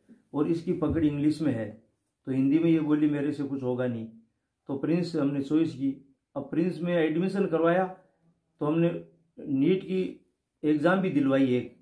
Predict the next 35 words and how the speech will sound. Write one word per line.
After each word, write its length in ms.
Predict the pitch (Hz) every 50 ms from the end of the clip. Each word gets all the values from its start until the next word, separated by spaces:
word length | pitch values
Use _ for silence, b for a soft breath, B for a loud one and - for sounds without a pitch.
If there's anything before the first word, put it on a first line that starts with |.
| _ _ _
बिना 260 | 117 143 156 165 170
पढ़े, 220 | - - 151 139 143
corona 380 | 139 - 147 139 147 151 151 156
की 140 | 143 151 151
वजह 260 | 139 147 143 151 143
से 160 | 139 151 147 147 147 147 - - - - - -
कोई 160 | 143 147 139
तैयारी 340 | - 135 131 135 143 147 147
नहीं 180 | 143 143 135
थी, 140 | - 143 139
कुछ 200 | 139 151 - -
नहीं 200 | 135 135 135 131
थी, 300 | 127 - 123 117 - - b b b b b b b b
लेकिन 240 | 147 156 165 180 180
इसके 260 | 175 160 165 - 180 170
marks 380 | 156 147 156 175 185 190 185 175 165
pass 280 | 170 170 175 175 170 -
के 80 | 165
वाले 220 | 151 151 156 156 151
आगे 300 | 135 131 139 139 147 147
थे। 140 | 139 135 127
तो 1040 | 127 - - _ _ _ _ _ _ _ _ _ _ _ - 151 143 143 143 139 131
मैंने 340 | 135 160 180 185 185 185 170
सोचा 280 | 160 170 160 156 180 180
कि 120 | 170 170
वक्त 380 | 151 135 175 185 - - - - -
कम 160 | 151 147 139
है, 140 | 117 104 101 - - _ _ _ _ _ _ -
क्योंकि 280 | 160 165 160 143 170 165
थोड़े 200 | 165 165 165 160
से 140 | 151 151 165 -
समाज 400 | - 139 131 139 147 151 139 143
में 420 | 151 151 151 151 151 - - - - - _ - - - - _ -
बच्ची 340 | - 127 135 - - - 165
है 160 | 143 127 139